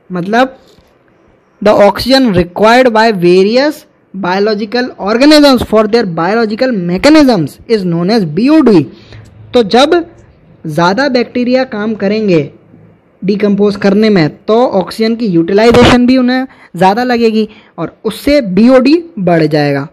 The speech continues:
तो देखिए, ये बीओडी जो blue color से बना है वो यहाँ पर बढ़ा हुआ है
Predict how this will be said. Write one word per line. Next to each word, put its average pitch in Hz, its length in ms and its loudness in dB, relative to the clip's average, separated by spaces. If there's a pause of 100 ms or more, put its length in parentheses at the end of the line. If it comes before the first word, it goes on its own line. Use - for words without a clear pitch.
(880)
तो 214 60 -4
देखिए, 151 420 -2 (440)
ये 202 160 2
बीओडी 220 500 2
जो 240 260 2 (1040)
blue 240 260 2
color 247 240 2
से 233 140 0
बना 196 200 0
है 233 120 2
वो 214 220 4
यहाँ 190 200 2
पर - 160 0
बढ़ा 165 220 2
हुआ 151 280 2
है 143 200 -4